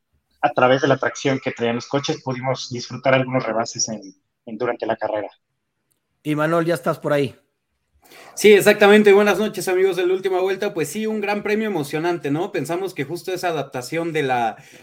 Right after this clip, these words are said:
Speaker 3: de, de la pista, eliminando dos, tres, eh, curvas, una chicana que era de muy baja velocidad, nos iba a traer un poquito de más espectáculo, pero a final de cuentas no fue así, ¿no? Creo que, que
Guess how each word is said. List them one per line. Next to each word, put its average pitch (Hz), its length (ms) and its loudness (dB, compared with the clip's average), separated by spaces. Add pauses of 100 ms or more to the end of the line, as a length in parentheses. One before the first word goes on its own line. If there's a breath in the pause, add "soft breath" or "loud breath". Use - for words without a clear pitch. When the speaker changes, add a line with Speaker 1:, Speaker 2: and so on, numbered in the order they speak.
(120)
Speaker 3:
de, 135 360 2
de 139 120 2
la 135 180 0
pista, 202 380 -4
eliminando 160 580 0
dos, 175 340 -6
tres, 170 360 -2
eh, 127 360 -2
curvas, 208 440 -2
una 180 180 -4
chicana 165 480 -4
que 165 60 -2
era 165 100 0
de 147 120 0
muy 151 180 2
baja 160 220 2
velocidad, 131 440 -2
nos 151 180 -6
iba 160 120 0
a 156 60 -10
traer 139 360 -2 (220 soft breath)
un 160 160 -4
poquito 359 280 -4
de 381 80 -2
más 381 220 -2
espectáculo, 233 720 -4
pero 143 300 -2 (240 soft breath)
a 156 100 -2
final 185 260 0
de 208 120 2
cuentas 208 260 -4
no 202 160 0
fue 180 140 -2
así, 180 220 -4
¿no? 185 200 -2
Creo 175 160 -4
que, 170 240 -4
que 127 580 -2